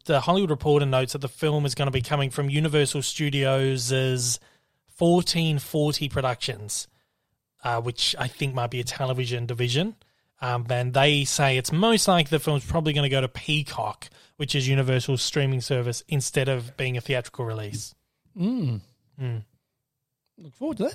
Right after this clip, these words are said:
Speaker 1: Yeah, that'll be interesting. Well, I don't know. It depends on what he's gonna do with it.
Speaker 2: I'll, I'll look forward to seeing it because, uh, you know, I enjoyed the, I used to love the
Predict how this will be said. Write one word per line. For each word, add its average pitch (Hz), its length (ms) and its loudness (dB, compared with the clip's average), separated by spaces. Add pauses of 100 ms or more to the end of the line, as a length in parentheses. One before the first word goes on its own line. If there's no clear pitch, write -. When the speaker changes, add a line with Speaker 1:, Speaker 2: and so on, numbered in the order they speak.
(160)
Speaker 1:
Yeah, 170 240 2
that'll 170 140 2
be 180 140 2
interesting. 156 480 0
Well, 180 240 2
I 185 160 2
don't 214 140 2
know. 190 300 4
It 135 80 -6
depends 170 320 -2
on 156 80 0
what 143 120 0
he's 139 160 -4
gonna 139 160 0
do 151 240 0
with 147 140 0
it. 110 200 -8
Speaker 2:
I'll, 269 240 -2 (140)
I'll 269 160 6
look 262 140 0
forward 185 220 2
to 156 60 -4
seeing 135 320 2
it 202 120 0
because, 185 340 -2
uh, 170 120 -2
you 220 120 -4
know, 131 140 0
I 147 60 0
enjoyed 151 340 -2
the, 113 180 -8 (760)
I 180 40 -2
used - 120 -6
to 110 60 -6
love 123 420 0
the 113 160 -8